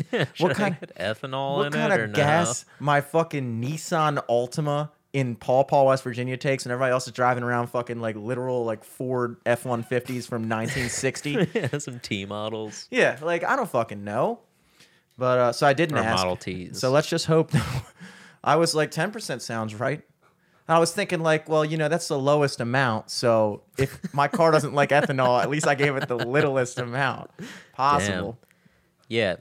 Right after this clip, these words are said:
Speaker 1: I don't know. I'm not sure. 'Cause I know, like, when you go to a gas pump, it'll be, like, regular is, like, eighty-seven
Speaker 2: Mm-hmm.
Speaker 1: on the button.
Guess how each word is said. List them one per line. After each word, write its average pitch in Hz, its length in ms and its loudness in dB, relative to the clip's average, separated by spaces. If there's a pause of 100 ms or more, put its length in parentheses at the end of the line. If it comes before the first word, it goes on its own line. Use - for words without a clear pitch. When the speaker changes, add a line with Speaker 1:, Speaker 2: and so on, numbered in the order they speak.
(240)
Speaker 1:
I 101 120 -4
don't 139 180 -4
know. 107 340 -8 (180)
I'm 101 100 -16
not 113 200 -12
sure. 95 500 -8 (140)
'Cause 107 160 -6
I 110 80 -2
know, 131 220 -2
like, 139 280 -2
when 104 180 -10
you 104 100 -6
go 101 120 -2
to 107 200 0
a 90 40 -4 (560)
gas 87 320 -2
pump, 85 340 -8 (960)
it'll 113 120 -6
be, 107 100 -4
like, 95 160 -4
regular 101 720 -2 (960)
is, 107 100 -6
like, 90 220 -4
eighty-seven 95 1000 -6 (400)
Speaker 2:
Mm-hmm. 123 440 -2
Speaker 1:
on 90 120 -6
the 87 60 -6
button. 87 600 -6